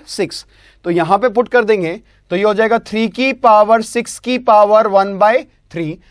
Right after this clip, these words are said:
and that turns out to be three का स्क्वायर, और थ्री का स्क्वायर किसके बराबर आ जाएगा, नाइन के। यानी आप एक चीज नोटिस कीजिए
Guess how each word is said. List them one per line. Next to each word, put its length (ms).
and 200
that 220
turns 320
out 240
to 120
be 160
three 140
का 160
स्क्वायर, 440
और 100
थ्री 160
का 140
स्क्वायर 220
किसके 220
बराबर 180
आ 40
जाएगा, 200
नाइन 300
के। 200
यानी 160
आप 140
एक 160
चीज 180
नोटिस 320
कीजिए 400